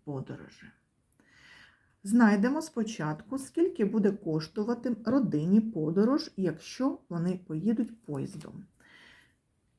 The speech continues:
Кількість членів родини — чотири. Ціна одного квитка — триста двадцять гривень. Чотири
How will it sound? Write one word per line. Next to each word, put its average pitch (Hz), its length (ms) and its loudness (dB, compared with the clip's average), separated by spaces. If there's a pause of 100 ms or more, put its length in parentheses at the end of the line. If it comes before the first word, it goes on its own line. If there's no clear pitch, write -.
Кількість 311 540 2
членів 202 320 8
родини — 175 520 0
чотири. 175 840 -2 (1600)
Ціна 214 640 4 (120)
одного 190 760 4 (480)
квитка — 190 800 0 (120)
триста 220 460 0
двадцять 190 480 0
гривень. 160 680 -2 (400)
Чотири 226 800 0